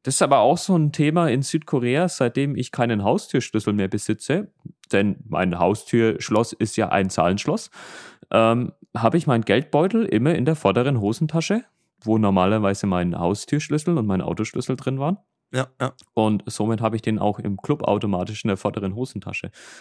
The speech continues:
Speaker 1: War eine Umgewöhnungszeit, aber pff, man gewöhnt sich dran. Also, ja. Im Club ist es dann auch so, man passt besser drauf auf und vorne kann man nicht so leicht reingreifen, weil die Taschen ja enger sind. Man kann das nicht so leicht rausnehmen, das Geld oder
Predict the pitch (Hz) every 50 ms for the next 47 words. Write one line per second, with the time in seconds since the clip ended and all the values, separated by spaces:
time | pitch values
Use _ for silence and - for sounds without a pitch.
0 | - _ _ 107 107 131 156 143 - 131 156 165 170 156 165 165 165 170 165 -
1 | - - 151 135 139 165 190 190 - _ _ - - - _ _ _ - _ -
2 | 104 107 110 113 113 107 107 82 - - - - - - - - - 98 104 104
3 | 104 104 101 95 104 131 165 - - 107 - - - 85 85 - 90 - - -
4 | - _ _ - - - 113 147 151 - - - _ _ _ _ _ _ _ _
5 | _ _ - - 190 190 - - - - - - - _ - 113 110 - 139 160
6 | - - 147 - - - - 139 123 123 87 110 147 - - - 180 165 151 139
7 | 135 - 147 135 - - - 120 - - 127 - - 95 95 - - - 76 101
8 | 131 185 - - 104 107 104 - - 98 117 139 147 127 - 127 120 120 113 117
9 | 135 - - 110 101 90 85 104 147 151 - 110 104 113 139 151 - - 101 107
10 | 131 151 - 135 110 104 110 107 - 113 117 - - 127 104 101 95 101 104 120
11 | 147 151 - - 143 151 143 113 98 98 - 110 107 107 110 113 - - - -
12 | - 117 120 - - 110 98 - - 87 92 101 107 - - - - - 117 -
13 | - - 123 131 147 143 127 120 - - - 113 120 139 151 - 90 90 90 87
14 | 87